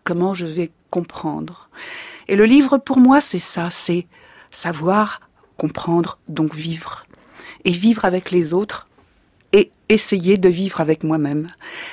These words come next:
Et au fil du temps, cette, euh, cette,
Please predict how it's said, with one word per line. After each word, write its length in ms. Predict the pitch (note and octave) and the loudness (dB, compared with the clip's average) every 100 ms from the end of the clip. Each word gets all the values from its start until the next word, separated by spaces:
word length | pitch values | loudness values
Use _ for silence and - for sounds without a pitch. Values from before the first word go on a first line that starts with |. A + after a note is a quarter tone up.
| - - _ | -18 -20 _
Et 300 | G#3 A3+ A3+ | 6 8 8
au 80 | A3+ | 6
fil 300 | - D#4 C#4+ | 6 6 8
du 160 | D4 | 6
temps, 340 | C4+ C#4 D#4 D#4+ | 6 6 8 6
cette, 480 | - A#3 G#3+ _ F#3+ | 4 0 0 _ 2
euh, 340 | F3+ E3+ E3 | 4 4 0
cette, 560 | D#3 C#3+ - - - | -2 -4 -6 -10 -12